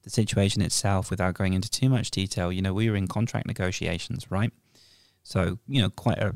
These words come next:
quite a formal affair, um,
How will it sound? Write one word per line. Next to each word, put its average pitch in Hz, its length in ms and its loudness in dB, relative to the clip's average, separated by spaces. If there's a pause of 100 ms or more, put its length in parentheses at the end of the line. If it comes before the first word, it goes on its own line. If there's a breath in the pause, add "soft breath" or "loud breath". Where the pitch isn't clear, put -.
quite - 200 -2
a - 40 -2
formal 110 460 6
affair, 98 520 -4 (560 soft breath)
um, 90 500 -2